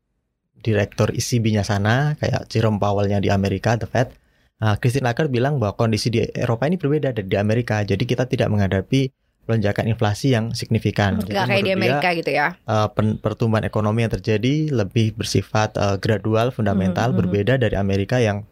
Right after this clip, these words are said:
Speaker 1: pertumbuhannya lebih banyak didongkrak stimulus
Speaker 2: Hmm.
Speaker 1: zaman,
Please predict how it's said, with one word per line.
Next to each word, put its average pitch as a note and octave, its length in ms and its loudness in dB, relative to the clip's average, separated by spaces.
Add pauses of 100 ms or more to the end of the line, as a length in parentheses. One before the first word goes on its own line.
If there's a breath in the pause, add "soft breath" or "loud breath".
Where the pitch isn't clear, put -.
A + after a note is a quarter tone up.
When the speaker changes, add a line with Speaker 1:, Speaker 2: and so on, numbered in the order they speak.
Speaker 1:
pertumbuhannya B2 640 0
lebih G2+ 240 0
banyak G2+ 240 0
didongkrak G2 560 -2 (240)
stimulus C3+ 760 -2
Speaker 2:
Hmm. G#3+ 240 0
Speaker 1:
zaman, G3 300 2